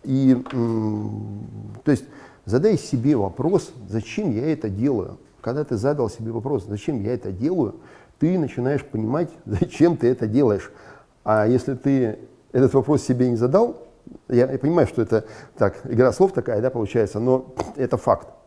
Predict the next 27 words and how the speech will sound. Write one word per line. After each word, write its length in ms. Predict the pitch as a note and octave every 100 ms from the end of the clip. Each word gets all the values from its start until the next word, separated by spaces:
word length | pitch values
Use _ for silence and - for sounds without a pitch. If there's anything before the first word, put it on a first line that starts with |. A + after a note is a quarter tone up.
| _
То 60 | A2+
есть 140 | G2
вот 180 | G#2+ -
тын, 220 | E3 E3+
тын, 200 | B2 C#3
тын. 260 | - G#2+ F2+ - - -
То 80 |
есть 140 | A#2+ -
ты 100 | C#3+
не 100 | B2
задаешь 280 | A#2+ C3+ B2
себе 120 | C#3
вопрос, 300 | C#3+ F3 G3
поэтому 320 | - B2 B2
ты 100 | A#2+
не 60 | B2+
получаешь 440 | B2+ B2 C#3+ A#2+
ответ, 260 | A#2+ A#2+ F#2+
хотя, 360 | A2+ A2 A#2 G#2+
а, 220 | - -
вопрос-то 480 | C3 - D#3+ - G2 -
очевидный 480 | G2+ B2 B2+ B2+ A2+
был. 280 | F#2+ F2 - - - - - - _
А, 240 | - A2+ G#2
по 60 | G#2+
поводу 320 | A3+ G3 D#3+
Теслов. 440 | - B2 - F#2